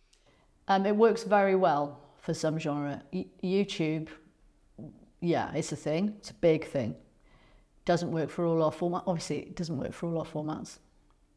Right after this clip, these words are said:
It's expensive. Um, y-, it, it's, it has definitely got,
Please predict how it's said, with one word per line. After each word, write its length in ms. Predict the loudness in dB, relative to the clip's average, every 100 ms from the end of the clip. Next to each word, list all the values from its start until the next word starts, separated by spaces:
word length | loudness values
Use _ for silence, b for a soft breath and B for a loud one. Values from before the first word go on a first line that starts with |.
| _ _ -20
It's 100 | -18
expensive. 760 | -16 -2 0 0 0 -4 -4 -12 _ _ _ b b b b _ _ _ _ _ _ _ b b b b _ _ _ _ -6
Um, 400 | -2 0 -2 -4 -10 -6
y-, 240 | -4 -2
it, 120 | -6 0
it's, 180 | 0 0
it 240 | -2 -2
has 140 | -6 0
definitely 600 | 2 2 -2 -2 -2 -2
got, 500 | 0 0 -2 -14